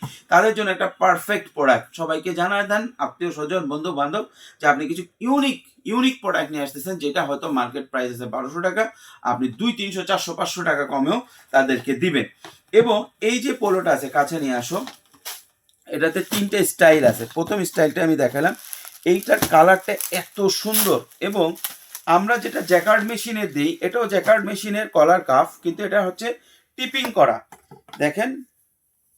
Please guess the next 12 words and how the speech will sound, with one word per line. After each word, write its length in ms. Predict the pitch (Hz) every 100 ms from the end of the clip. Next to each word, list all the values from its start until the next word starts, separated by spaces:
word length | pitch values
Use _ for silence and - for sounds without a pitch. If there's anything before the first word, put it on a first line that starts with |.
| _ _ _ _ _ _ 131
এটা 160 | 143
আছে 160 | 156 180
দুইটা 360 | 151 170 202
স্টাইলে, 340 | 185 202 196 214
এটা 220 | 196 190 - -
কম 240 | 226 202
আছে, 300 | 135 131 220
দুইটা 300 | 156 165 190
স্টাইলে 360 | - 165 160 151
আছে 300 | 123 180 247 _ - _
এরকম, 460 | 135 135 135 196 240 - -
আহ, 380 | 123 117 113